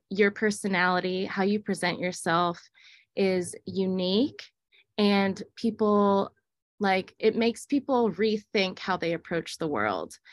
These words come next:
It's not something that you say or explain. It's, like, how you hold yourself, how you present yourself, your personality, and it creates a lot of attention as well. It's like, "Look at me, look at,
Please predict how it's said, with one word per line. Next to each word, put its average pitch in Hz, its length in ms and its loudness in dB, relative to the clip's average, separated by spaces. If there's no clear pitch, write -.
It's 233 220 2
not 285 240 6
something 262 460 2
that 196 180 0
you 185 200 -6
say 180 640 2
or 180 200 2
explain. 185 1000 -2
It's, 208 240 -2
like, 196 220 0
how - 260 -2
you 202 200 0
hold 170 320 -6
yourself, 233 640 0
how 214 100 0
you 196 140 0
present 190 440 0
yourself, 196 680 0
your 185 160 -4
personality, 196 1200 0
and 202 200 2
it 214 260 -2
creates 220 400 2
a 233 40 0
lot 196 200 4
of 175 100 -4
attention 180 500 -4
as 180 200 -2
well. 180 320 2
It's - 220 -4
like, 170 340 -2
"Look 247 160 2
at 269 120 2
me, 262 240 6
look 214 260 2
at, 220 220 0